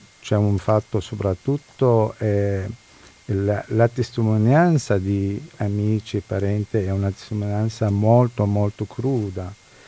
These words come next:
E, mm, ospedali distrutti, eh, strade, eh, mm, invasi dai vetri,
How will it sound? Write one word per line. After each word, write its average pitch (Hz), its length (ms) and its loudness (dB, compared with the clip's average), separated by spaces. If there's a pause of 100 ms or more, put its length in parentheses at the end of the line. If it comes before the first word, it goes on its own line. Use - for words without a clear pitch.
(240)
E, 98 1040 2
mm, 92 360 -6 (920)
ospedali 101 640 -2
distrutti, 110 840 -2 (600)
eh, 98 920 -2
strade, 95 580 -4
eh, 98 520 -4 (500)
mm, 101 680 -8 (120)
invasi 98 580 0
dai 90 280 -4
vetri, 101 680 -2